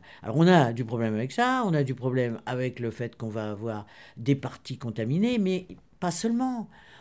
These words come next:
Honnêtement, i-, i-, le bilan n'est pas fait. Alors, qu'on fasse des recherches, moi je veux bien, mais la fusion, on,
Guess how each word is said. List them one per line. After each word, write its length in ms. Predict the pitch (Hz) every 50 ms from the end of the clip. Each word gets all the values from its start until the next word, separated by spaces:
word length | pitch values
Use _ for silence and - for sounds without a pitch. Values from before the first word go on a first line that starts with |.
| - -
Honnêtement, 800 | 220 247 247 233 220 208 208 - 151 143 139 139 160 185 214 - - _ _ _ _ - - _ _ _ - -
i-, 100 | - - _ _ _ -
i-, 340 | - 151 - - 131 139 131 135
le 120 | 139 147
bilan 580 | 139 139 196 214 208 196 196 202 208 226 240 233
n'est 160 | 196 170 175
pas 180 | 170 170 151 131
fait. 300 | - - 127 113 104 - - - - - -
Alors, 340 | - 135 139 120 - - - _ _ _ _ _ _ - - -
qu'on 140 | 269 294
fasse 280 | 269 277 294 277 240 160
des 140 | 143 160 147
recherches, 640 | - - - - 151 151 196 208 - - - - _ _ _ _ _ - _ _ -
moi 160 | 123 127 135 139
je 120 | 120 117
veux 120 | 123 143
bien, 320 | 143 135 151 165 165 151 131 - - - - - - - -
mais 300 | 101 123 143 143 - 101
la 140 | 123 143 151
fusion, 680 | 139 - - 185 165 131 147 175 190 208 226 226 214 -
on, 180 | 143 147 156